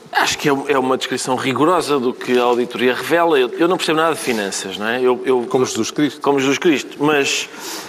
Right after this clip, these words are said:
Speaker 1: ah, é um, aliás, é apenas um dos muitos pontos de contacto que tenho, que temos os dois, muitos pontos em comum. Mas, ah, eu tenho constatado o seguinte, que n-, na sequência da crise financeira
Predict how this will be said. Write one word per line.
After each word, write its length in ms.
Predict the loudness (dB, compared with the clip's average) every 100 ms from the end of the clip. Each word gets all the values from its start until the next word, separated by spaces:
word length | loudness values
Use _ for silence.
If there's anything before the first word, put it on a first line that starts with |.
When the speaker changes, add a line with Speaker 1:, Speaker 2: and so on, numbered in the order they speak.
| -12 -2
Speaker 1:
ah, 340 | 2 4 2 0
é 120 | 2 4
um, 180 | 4 4
aliás, 420 | 2 2 0 -2
é 80 | -2
apenas 380 | 0 0 0
um 120 | 0 0
dos 160 | 0
muitos 240 | -2 -4 -2
pontos 300 | 0 0 0
de 80 |
contacto 540 | -2 -2 0 0 -2 -6
que 100 | -4
tenho, 240 | -2 -4
que 140 | -6 -4
temos 240 | -2 -2
os 120 | -4 2
dois, 360 | 2 2 0
muitos 260 | -4 -4 -6
pontos 240 | -4 -2 -2
em 100 | -2
comum. 260 | -2 0
Mas, 420 | 2 2 0 -2 -6 -12 -10 -10 -10 -4
ah, 480 | 0 2 2 2 0 -6 0
eu 200 | 2 2
tenho 220 | 0 -2
constatado 500 | -2 -4 -2 -2 -2
o 60 | -2
seguinte, 720 | -4 -4 -2 -2 -4 -6 -8 -6
que 560 | -2 2 4 4 0 -4 -16 -20 -20 -6
n-, 220 | -2 -2 2
na 200 | 2 2
sequência 800 | 0 -6 -2 2 2 0 -2 0
da 80 | 0
crise 320 | -2 -4 -2
financeira 840 | -2 0 -2 -4 -4 -2 -4 -8